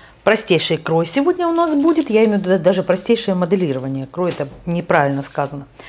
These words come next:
Итак, мы берем с вами спинку. По спинке середине спинки.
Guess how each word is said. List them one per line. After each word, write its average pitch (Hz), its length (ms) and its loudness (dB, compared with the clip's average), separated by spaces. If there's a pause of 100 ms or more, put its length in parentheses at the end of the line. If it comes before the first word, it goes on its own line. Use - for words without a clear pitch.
(280)
Итак, - 320 -4
мы 185 120 -2
берем 151 280 -6
с - 100 -14
вами 151 280 -4
спинку. 143 580 -10
По 262 180 0
спинке 151 520 -6 (1160)
середине 160 420 -2
спинки. 143 440 -10